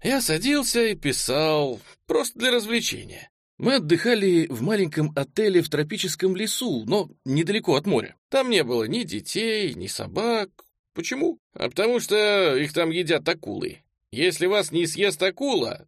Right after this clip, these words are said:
то до вас доберётся крокодил. А если уж и крокодил вас не найдёт, всегда остаётся морская оса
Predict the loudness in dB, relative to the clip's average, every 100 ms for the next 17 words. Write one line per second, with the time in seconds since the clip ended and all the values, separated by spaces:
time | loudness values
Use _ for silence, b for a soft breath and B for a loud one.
0 | _ -2 0 2 2 0 -2 0 -2 -4
1 | -8 0 0 2 0 0 -2 -2 -6 _
2 | -4 0 2 2 0 -2 0 -2 0 -2
3 | 0 -2 -2 -2 0 2 2 2 2 0
4 | 0 2 0 0 -2 -2 -12 _ _ -14
5 | -12 -4 0 2 2 2 2 0 2 4
6 | 2 0 -6 -4 -6 -2 0 0 -2 -2
7 | -2 -2